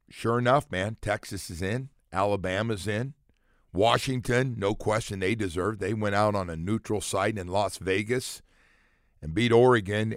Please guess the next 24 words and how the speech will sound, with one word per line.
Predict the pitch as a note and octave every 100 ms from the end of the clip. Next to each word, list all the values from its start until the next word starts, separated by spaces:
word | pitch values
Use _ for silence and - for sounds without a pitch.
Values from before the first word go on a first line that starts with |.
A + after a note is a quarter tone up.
| -
And | G2+ G2 G2
Michigan | B2+ - A2 A2 A2+
is, | G#2 - - _ _ _ _ _ _ - _ _ _ _
Michigan | - C3 - A#2+
could | F2 A#2+ G#2
be | A#2
just | F#2+ A2 -
where, | A2 A#2
where | A2 A2+
they | A2 A#2
are, | B2
the | F2+
one | F#2+ A2+
seed. | A2 A2+
They | A2
could | B2 A#2
be | G#2+ A2+
the |
best | G#2 A2 -
team | A2 G#2+
in | G2+
this | F#2
whole | A2+ G#2
thing. | - A2 G#2+